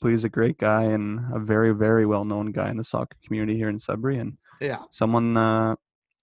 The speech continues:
Speaker 1: someone that I was lucky enough to work under, right? He was my boss, and then we got into that, uh, the first time I met him, I was, uh, shitting my pants, but, uh,
Speaker 2: <laughs> Yeah.
Speaker 1: yeah.
Speaker 2: Yeah.
Speaker 1: No, uh,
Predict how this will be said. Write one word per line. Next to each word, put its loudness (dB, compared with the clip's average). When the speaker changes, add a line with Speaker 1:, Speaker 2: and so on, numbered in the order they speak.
Speaker 1:
someone -2
that 2
I 4
was -2
lucky -2
enough -4
to -4
work -2
under, -4
right? -2
He -4
was -4
my -6
boss, -2
and -6
then -4
we -4
got -2
into -4
that, 0
uh, -4
the -10
first -6
time -6
I -4
met -4
him, -6
I -6
was, -10
uh, -10
shitting -18
my -12
pants, -20
but, -20
uh, -12
Speaker 2:
<laughs> -6
Yeah. 2
Speaker 1:
yeah. 0
Speaker 2:
Yeah. 0
Speaker 1:
No, 6
uh, 6